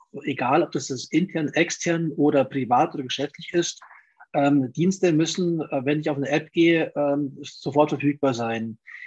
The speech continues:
Das hat natürlich eine brutale An-, äh, Anforderung an die entsprechende, äh, Infrastruktur drunter. Ähm, und wenn ich das ansehe, wie es in der Vergangenheit gebaut worden ist, dann wurden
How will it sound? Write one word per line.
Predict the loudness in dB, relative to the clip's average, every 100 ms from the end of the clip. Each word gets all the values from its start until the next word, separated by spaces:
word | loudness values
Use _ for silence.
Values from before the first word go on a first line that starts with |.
| -12
Das | -6 0
hat | 2 2
natürlich | 2 2 2
eine | 0 0
brutale | -2 -2 0 2 0 0
An-, | -2 -4 -2
äh, | -2
Anforderung | -2 -2 -4 -2 -2 0 -2
an | -4 -4
die | -2 -2 -2
entsprechende, | -4 -8 -4 -4 -2 0 2 0 0 -2
äh, | -2
Infrastruktur | -2 -2 -4 -8 -10 -10 -10
drunter. | -10 -10 -8 -10 -10 _ _ -20 -20 _ -2
Ähm, | 0 2 2
und | 2
wenn | 2
ich | 0
das | -4
ansehe, | -2 0 2 2 2
wie |
es | 0
in | -2
der | -4
Vergangenheit | -2 -2 0 -2 -4
gebaut | -4 0 0 2
worden | 0 2
ist, | -2 -4
dann | -10 -6
wurden | -6 -6